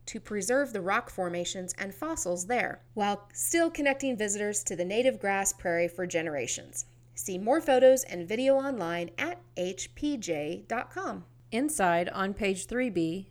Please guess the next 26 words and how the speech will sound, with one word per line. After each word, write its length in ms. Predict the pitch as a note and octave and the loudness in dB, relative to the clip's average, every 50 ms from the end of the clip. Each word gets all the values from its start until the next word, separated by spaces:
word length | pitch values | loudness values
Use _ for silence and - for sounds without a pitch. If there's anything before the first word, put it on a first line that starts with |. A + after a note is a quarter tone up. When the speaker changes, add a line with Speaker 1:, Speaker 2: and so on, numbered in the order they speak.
| - - | -14 -8
Speaker 2:
Jenny 240 | - G#3 A#3+ C4+ C4 | -6 -2 -2 -2 -4
previews 500 | - - B3 A3+ G#3+ G3 G3 F#3+ F#3 F#3+ | -2 -2 -2 0 0 0 0 0 0 -2
National 560 | F#3 F3+ F3+ G3 G#3 - - B3+ B3 B3+ C4+ | -2 -2 -2 -2 -4 -6 -6 -6 -6 -6 -6
Festival 560 | B3+ - G#3 G3+ G3 - A3 G3 G#3 G#3+ A#3 | -4 -4 -4 -4 -2 -4 -6 -6 -4 -4 -4
of 80 | A#3 G3+ | -4 -2
Breads, 460 | F#3 E3 D#3+ D#3+ E3 E3 E3+ - - - | -2 0 0 0 -2 -4 -8 -12 -12 -8
June 240 | F3+ G#3+ B3+ C4+ - | -4 -2 -2 -2 -2
eighth 300 | F#3+ F3+ F3 F3+ F3+ - | -2 -2 -2 -2 -4 -4
in 120 | G3+ F#3+ | -6 -4
Manhattan, 420 | F#3 F#3 F3+ F3+ F#3 F3+ F#3+ G3 F#3+ | -4 -4 -4 -4 -4 -6 -6 -8 -8
Kansas. 600 | - - A3 G#3+ G#3 F3 D3+ - - - - - - - - - - - - - - - | -8 -6 -6 -4 -4 -6 -6 -8 -10 -12 -14 -16 -20 -20 -20 -20 -20 -20 -20 -20 -12 -8
We 100 | A#3+ A#3+ | -6 -4
chatted 360 | A3+ - B3+ B3 B3+ C#4+ C4 | 0 2 2 2 2 0 -2
with 180 | B3+ C4+ C4 - | -2 -4 -6 -4
Kansas 440 | - A3+ G3+ G3+ G#3+ A#3+ B3 - - | -4 -4 -4 -4 -4 -6 -8 -6 -4
Wheat, 220 | F#3+ F3+ - - | -4 -4 -4 -6
Cindy 300 | - - - G#3 G#3 B3 | -6 -6 -6 -4 -4 -6
Falk, 340 | A#3+ - - E3 E3 F3 E3+ | -6 -4 -2 -2 -2 -2 -4
and 220 | - - F#3 F#3 | -8 -8 -8 -6
Julie 440 | F3 F#3+ G3 G#3 G#3+ G#3+ A3 A3+ A3+ - - - - - F#3+ | -4 -4 -2 -2 -4 -4 -6 -8 -10 -12 -18 -20 -20 -14 -10
Durouchi 720 | - G#3+ A3 A3 A3+ A3+ A3+ A#3 - - E3 E3 F#3 F#3 - - - - - - - - - - - - - | -8 -4 2 4 4 4 4 2 -2 -6 -6 -6 -6 -8 -14 -20 -20 -20 -20 -20 -20 -20 -20 -20 -18 -10 -6
in 80 | G3+ | -2
our 100 | G#3 G#3 | -2 0
May 220 | G#3 A3 A3+ A#3+ B3+ | 0 0 0 0 0
thirteenth 500 | B3 - C4 A#3 - - D4 D#4 D4 - | 2 0 0 0 0 -2 -4 -4 -4 -4
podcast. 680 | - F3+ D#3+ D#3 - - D#3+ D3+ D3+ D#3+ - - - | -4 -4 -4 -4 -6 -8 -8 -8 -8 -8 -8 -10 -12